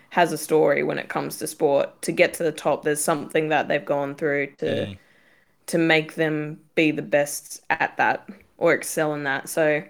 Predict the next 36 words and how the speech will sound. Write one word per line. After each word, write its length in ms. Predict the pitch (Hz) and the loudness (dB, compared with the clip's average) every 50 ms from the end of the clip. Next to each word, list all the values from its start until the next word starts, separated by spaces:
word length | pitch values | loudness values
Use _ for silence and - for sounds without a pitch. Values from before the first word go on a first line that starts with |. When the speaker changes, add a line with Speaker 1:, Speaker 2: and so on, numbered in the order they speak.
| _ _ _ _ _ _ _ _ | _ _ _ _ _ _ _ _
Speaker 1:
yeah, 200 | - 170 170 156 | 2 4 6 6
when 200 | 151 160 165 180 | 6 4 0 0
you 140 | 175 180 175 | 0 -2 -2
hear 220 | 165 - - 196 190 | -2 0 2 2 4
that, 200 | 160 160 - - | 4 2 2 2
then 140 | 165 165 160 | 0 -2 -2
you're 80 | 160 160 | -2 -4
like, 140 | 160 156 - | -4 -4 -2
"Oh, 180 | - - 190 190 | 0 0 2 2
that 140 | 196 160 | 2 2
makes 240 | 160 165 165 156 - | 2 2 0 0 -2
sense," 360 | - - 165 151 127 - - | -2 -2 -2 -2 -2 -4 -4
or 120 | - 165 160 | -2 -2 0
that's, 340 | 156 160 160 143 - - - | 0 0 0 0 -2 -4 2
that's 280 | - 170 165 110 104 | 4 4 4 4 2
Speaker 2:
Yeah. 40 | 101 | 0
Speaker 1:
what 120 | - - | -2 0
drives 340 | - 156 135 135 139 151 175 | 0 2 2 2 0 -2 -4
you. 280 | 156 143 135 131 156 185 - _ _ _ | -6 -6 -4 -6 -6 -10 -14 _ _ _
Speaker 2:
'Cause 140 | - 135 135 | -2 -2 -2
you 60 | 139 135 | 0 4
kinda 260 | 151 170 175 185 170 | 4 6 6 6 4
have 220 | 160 165 160 143 | 4 2 0 2
to 100 | - 147 | 2 4
have 240 | 127 127 127 127 113 | 4 4 4 2 2
a 60 | 117 | -2
little 240 | 117 120 127 127 123 | -2 -2 0 0 0
bit 180 | 113 123 120 117 | 0 -2 -2 -2
of, 380 | 110 104 98 98 - - - _ _ _ _ | -2 -4 -6 -10 -12 -14 -16 _ _ _ _
you 140 | - 113 117 | -10 -2 0
have 180 | 131 151 147 | 0 0 0
to 80 | - 151 | 0 0
be 140 | 143 147 135 | 2 2 2
a 40 | |
bit 140 | 123 127 123 | 4 2 0
obsessive 720 | 117 110 101 - - 110 101 - - 95 82 87 - - | 0 0 -2 -4 -4 -4 -4 -6 -8 -10 -12 -14 -18 -20